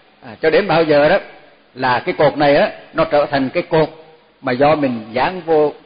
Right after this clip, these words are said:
nhiều nhãn chừng nào á, thì mình cho là mình hiểu nó nhiều chừng đó. Thành cái kiến thức như vậy á, là nó, nó trở ngại cho cái nhận thức thực. Cái nhận thức thực á,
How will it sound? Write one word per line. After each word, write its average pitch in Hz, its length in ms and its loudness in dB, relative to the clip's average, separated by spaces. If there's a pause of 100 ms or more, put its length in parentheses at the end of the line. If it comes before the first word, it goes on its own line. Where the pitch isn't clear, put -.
(120)
nhiều 143 380 2
nhãn 139 300 -2
chừng 131 180 -4
nào 131 260 0
á, 143 160 0
thì 135 80 -8
mình 117 180 -8
cho 135 160 2
là 120 80 0
mình 117 220 -6
hiểu 135 160 0
nó 135 140 0
nhiều 135 180 0
chừng 113 180 -8
đó. 123 140 -6 (2750)
Thành 165 120 0
cái 185 120 0
kiến 208 160 2
thức 240 220 0
như 202 100 0
vậy 151 220 4
á, 208 220 2
là 151 140 0
nó, 160 180 2 (520)
nó 190 120 0
trở 202 360 0
ngại 143 420 0
cho 202 160 2
cái 208 260 0
nhận 190 260 0
thức 214 240 -4
thực. - 140 -2 (3000)
Cái 185 180 0
nhận 160 200 2
thức 202 200 -2
thực 165 180 -2
á, 240 140 2